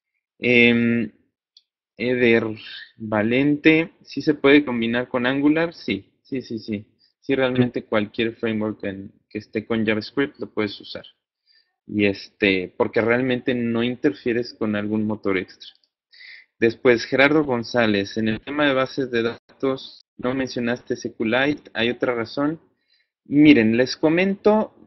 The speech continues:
eh, bueno, mencioné seqlite, que no lo recomiendo usar en el caso de que, que no vayan a explotar la parte nativa del celular.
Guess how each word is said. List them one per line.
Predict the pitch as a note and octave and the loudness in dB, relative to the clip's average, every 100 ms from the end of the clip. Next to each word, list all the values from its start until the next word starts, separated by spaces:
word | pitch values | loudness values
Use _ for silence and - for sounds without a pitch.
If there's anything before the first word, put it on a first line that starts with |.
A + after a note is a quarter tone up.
| - | -8
eh, | C3 C3+ C3 B2+ A#2 G2+ | 0 2 4 2 0 2
bueno, | D#3 | 2
mencioné | C#3 C#3+ - E3 G#3+ | 4 0 0 -2 -2
seqlite, | A#3 - G#3 E3+ C3 C#3 - - - _ - | -4 -6 -4 0 0 -2 -10 -16 -20 _ -8
que | B2 | -8
no | B2+ C#3 D3 D#3 | -6 -2 2 2
lo | E3 | 2
recomiendo | E3 D3+ - B2 C3 B2+ C3 C3 C3 | 2 -2 -4 -6 -4 -4 -6 -6 -6
usar | C3 - - - B2+ A2+ G2 G#2 _ _ _ _ _ | -6 -8 -14 -6 0 0 0 -6 _ _ _ _ _
en | - A#2 | -8 -4
el | A2 A2+ - _ _ _ _ - | -2 -2 -6 _ _ _ _ -2
caso | A#2+ A2+ C3 B2 | -2 -2 -4 -2
de | A#2 - | -2 -2
que, | G#2 G2 F#2+ F#2 F2+ - | -2 -2 -2 -6 -10 -12
que | G2+ | -4
no | G#2+ A#2+ B2+ B2+ | -2 -2 -2 -2
vayan | B2+ B2 A#2+ A#2+ A#2+ | -2 -2 -2 -2 -2
a | A2+ G#2+ | -4 -4
explotar | - - - - G2+ - G#2 G#2+ | -8 -20 -12 -4 -4 -2 -2 0
la | A#2 G#2+ | -2 -2
parte | G#2 G#2 G2 A2+ | -2 -2 -4 -6
nativa | G#2+ G2 - G2+ F#2+ G2+ | -4 -4 -6 -6 -2 0
del | G2 F#2+ | -2 -4
celular. | - G#2 G2+ G#2 G#2+ | -8 -8 -4 -2 -2